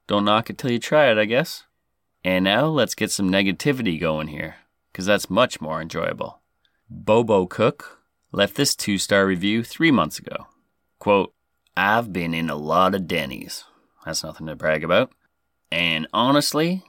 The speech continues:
this one fell way short of expectations. Not really convenient to see, find, or get into.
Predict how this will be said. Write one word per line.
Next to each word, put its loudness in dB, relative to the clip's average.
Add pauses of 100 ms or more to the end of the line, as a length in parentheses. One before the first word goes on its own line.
(140)
this -2
one 2
fell 2
way 2
short -2
of 0
expectations. -4 (400)
Not 2
really 0
convenient 0
to -6
see, -2
find, 0
or 0
get -4
into. -2